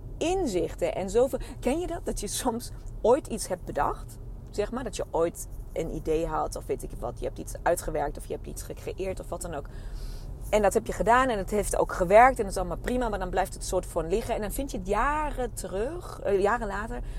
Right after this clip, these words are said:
vind je het soort van terug in de kast. Letterlijk. Of je, het, het schiet je weer binnen. Of weet je, dat soort dingen.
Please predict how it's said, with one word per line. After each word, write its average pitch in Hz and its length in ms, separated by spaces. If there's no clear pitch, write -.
vind 254 200
je 247 60
het - 80
soort 208 120
van 185 140
terug 233 320
in 180 120
de 170 140
kast. - 560
Letterlijk. 226 640
Of 208 240
je, 165 400
het, - 280
het - 160
schiet - 260
je 180 60
weer 165 180
binnen. 226 460
Of 185 80
weet 202 160
je, 220 60
dat 226 200
soort 254 180
dingen. 247 280